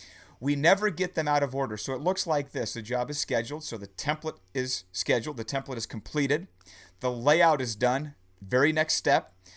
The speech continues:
Then the job is cut. Then it's C N C'd. Then it's finished. Then it's Q C'd. And then it's installed. It never deviates. It never gets out of order. Once a job begins, it is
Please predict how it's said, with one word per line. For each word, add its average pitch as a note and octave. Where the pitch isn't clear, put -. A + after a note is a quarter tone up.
Then B2+
the F3
job D3
is C3
cut. D#3+
Then B2
it's E3
C D#3+
N C#3+
C'd. D3
Then B2
it's -
finished. D3+
Then G#2+
it's E3+
Q E3
C'd. C#3
And B2+
then A#2
it's C3
installed. D3+
It E3+
never F3+
deviates. D#3+
It -
never E3+
gets F3+
out E3+
of E3
order. D3+
Once D3
a G#3+
job F3
begins, D#3+
it C#3+
is D3